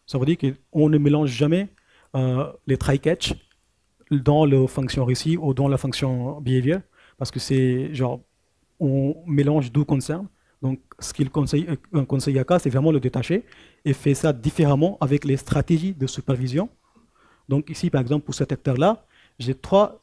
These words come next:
tr-, euh, stratégies de supervision et par rapport au type d'exception et gravité d'exception, je pourrais choisir est-ce que je vais redémarrer cet acteur, est-ce que je vais laisser cet acteur, cet acteur continuer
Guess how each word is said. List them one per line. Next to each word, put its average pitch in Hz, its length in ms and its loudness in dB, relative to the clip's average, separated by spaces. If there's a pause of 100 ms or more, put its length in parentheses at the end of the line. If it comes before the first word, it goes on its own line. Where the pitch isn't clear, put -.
tr-, - 200 -18
euh, 139 440 -2 (180)
stratégies 135 460 -2
de 131 60 -4
supervision 131 600 -2
et 147 60 0
par 147 200 -2
rapport 180 200 2
au - 60 2
type 165 160 -4
d'exception 160 560 -2
et 139 80 -2
gravité 139 360 0
d'exception, 143 500 -2 (340)
je 127 140 -2
pourrais 165 280 2
choisir 156 580 0 (380)
est-ce 151 180 2
que 165 120 2
je 139 100 0
vais 135 260 4 (140)
redémarrer 151 640 2
cet - 180 -2
acteur, 196 320 -4 (600)
est-ce 143 180 0
que 165 100 0
je 147 120 2
vais 131 300 -2
laisser 139 360 0
cet - 200 -4
acteur, 160 140 -4
cet - 200 -2
acteur 139 240 -6
continuer 170 480 0